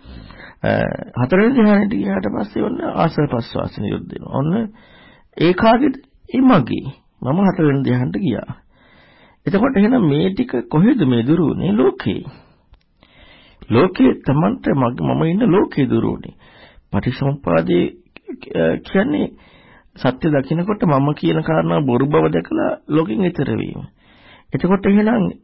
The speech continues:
ඒ මම පදනම් වෙලා තමයි මට හුස්ම රැල්ලක් ලෝකෙදි හම්බුනේ. මට වත-, විතක් විචාරයක් හම්බුනේ. නිරෝධ සම්පත්තියට සම්බන්ධ වෙනකොට සංඥා වේදනා දුරු වෙනවා. සංඥා වේදනා දුරු වෙන්නේ කාගේ සංඥා වේදනාද?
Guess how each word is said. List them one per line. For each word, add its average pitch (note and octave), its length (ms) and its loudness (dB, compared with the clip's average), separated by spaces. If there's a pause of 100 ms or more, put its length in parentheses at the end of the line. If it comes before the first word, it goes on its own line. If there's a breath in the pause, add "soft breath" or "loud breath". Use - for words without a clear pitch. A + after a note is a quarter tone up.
ඒ C3+ 360 4 (640 soft breath)
මම A#2+ 280 6
පදනම් D#3+ 400 2
වෙලා E3+ 240 0
තමයි C3 320 0
මට D3+ 200 0
හුස්ම F#3+ 320 4
රැල්ලක් G#3+ 440 0
ලෝකෙදි E3+ 420 0
හම්බුනේ. E3+ 500 0 (160)
මට C3+ 240 -2 (140)
වත-, D#2+ 520 -4
විතක් E3+ 280 -4
විචාරයක් G#3 440 -2
හම්බුනේ. D3 440 -4 (840 loud breath)
නිරෝධ D3+ 240 4
සම්පත්තියට G3 560 -2
සම්බන්ධ D3+ 380 0
වෙනකොට - 300 -4
සංඥා G#3+ 420 2
වේදනා E3 300 2
දුරු F3+ 260 2
වෙනවා. G1+ 260 -4 (800 soft breath)
සංඥා G3 400 2
වේදනා A3 400 2
දුරු D3 180 6
වෙන්නේ G#3 760 0
කාගේ A#3+ 380 2
සංඥා C4+ 360 0
වේදනාද? A#2 500 0